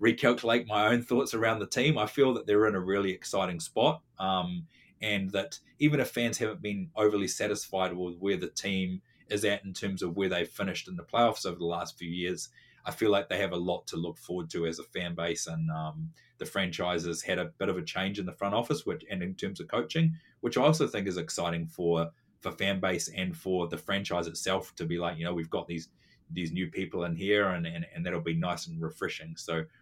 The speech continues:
I really appreciate the part you, that you play in, in terms of, um, being part of the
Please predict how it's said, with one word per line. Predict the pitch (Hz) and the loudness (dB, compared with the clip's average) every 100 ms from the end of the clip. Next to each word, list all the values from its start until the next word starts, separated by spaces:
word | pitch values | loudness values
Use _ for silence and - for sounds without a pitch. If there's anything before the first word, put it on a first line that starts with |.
| - | -2
I | 113 | 2
really | 117 104 | 4 4
appreciate | 87 110 - 101 92 - _ _ | 2 -2 2 0 0 -6 _ _
the | 85 | -4
part | - 107 95 | 0 2 2
you, | 101 - - - - | -2 -2 -12 -12 -6
that | 92 | -2
you | 95 | -2
play | 80 110 117 113 | -2 2 2 2
in, | 95 | 0
in | 95 92 | -4 -6
terms | - 98 92 | -4 -4 -4
of, | 92 92 | -4 -2
um, | 90 87 87 90 - _ _ _ _ _ _ _ - - | -2 -2 -2 -6 -14 _ _ _ _ _ _ _ -20 -4
being | 101 87 | -2 2
part | 104 98 | 4 4
of | 92 | 2
the | 95 92 90 | 0 0 0